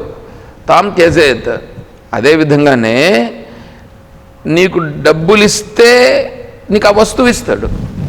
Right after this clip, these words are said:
అంతేనా? డబ్బులు ఇవ్వకుండానే ఆ వస్తువు ఇస్తారా? ఆ వస్తువు దొరుకుతుందా?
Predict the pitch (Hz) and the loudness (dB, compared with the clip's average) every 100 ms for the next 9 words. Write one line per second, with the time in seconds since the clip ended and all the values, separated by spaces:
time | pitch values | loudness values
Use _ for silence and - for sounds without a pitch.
0 | - - - - - - - 143 160 180 | -10 -14 -20 -20 -20 -20 -8 -2 0 2
1 | 202 262 - - - - - - 139 165 | 2 -2 -8 -16 -18 -18 -16 -2 -2 2
2 | 208 196 208 208 202 202 196 185 180 214 | 2 4 2 2 2 2 2 2 0 0
3 | 208 - 233 220 147 123 107 - - - | -2 0 2 4 2 0 -4 -12 -16 -18
4 | - - - - 139 160 - 202 190 185 | -18 -20 -18 -4 -2 -2 0 2 2 2
5 | 226 214 165 123 117 - | 0 2 2 2 -2 -12